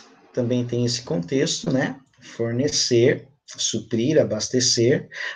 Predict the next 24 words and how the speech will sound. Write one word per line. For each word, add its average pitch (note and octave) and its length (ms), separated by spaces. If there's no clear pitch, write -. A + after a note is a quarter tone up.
The C3+ 80
government C3+ 800
will C#3+ 240
provide C#3+ 520
food C#3+ 420
for C#3+ 260
the C#3 80
poor. B2+ 560
Number B2+ 400
four, C#3 480
links, E3 640
que - 100
são E3+ 220
usados D#3 460
para D3+ 320
dar D3 240
exemplos. B2 960
Exemplificação. D3+ 1000
For F#3 280
instance, D3+ 640
for C#3 140
example, C3 800
E F3+ 280
G, E3 480